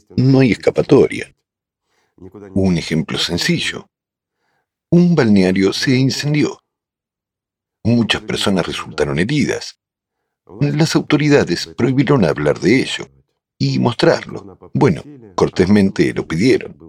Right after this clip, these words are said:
pero en realidad había una prohibición. Y lo que es interesante, y lo notaron los periodistas, cuando hubo covid durante esta pandemia, mostraron cadáveres y todos los horrores. Además,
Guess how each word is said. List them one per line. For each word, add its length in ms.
pero 260
en 120
realidad 520
había 260
una 160
prohibición. 600
Y 340
lo 100
que 160
es 120
interesante, 720
y 180
lo 140
notaron 340
los 100
periodistas, 720
cuando 500
hubo 280
covid 380
durante 520
esta 200
pandemia, 600
mostraron 500
cadáveres 640
y 200
todos 240
los 200
horrores. 600
Además, 500